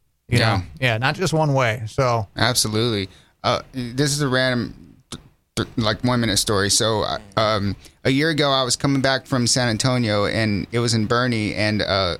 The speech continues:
Speaker 2: a lady and her husband were pulled over on the side of the road in a ca-, in their car. They had a flat. I, I took off their flat. They were kinda older, and, uh, I put it in my, I was like, "Look, I'm gonna fill it up." I filled up the air. I brought it back to them, and they had a Hillary sticker on the back of their truck,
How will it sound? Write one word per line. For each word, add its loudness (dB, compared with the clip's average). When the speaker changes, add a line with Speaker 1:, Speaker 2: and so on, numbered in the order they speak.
Speaker 2:
a -2
lady 0
and 0
her -2
husband 0
were -2
pulled -2
over 0
on 0
the -2
side 0
of -8
the -4
road 0
in -6
a -4
ca-, -6
in -2
their 0
car. 0
They -2
had 0
a -2
flat. 0
I, 0
I -2
took -2
off 0
their 0
flat. 0
They 0
were -2
kinda 0
older, 0
and, 2
uh, 2
I 0
put -2
it 0
in 0
my, 0
I 0
was 0
like, 0
"Look, 0
I'm 0
gonna 0
fill 0
it 0
up." 0
I 0
filled -2
up -2
the 0
air. 0
I 0
brought 0
it -2
back 0
to -6
them, 0
and 2
they 2
had 0
a 2
Hillary 0
sticker 0
on 0
the -2
back 0
of -2
their 0
truck, 0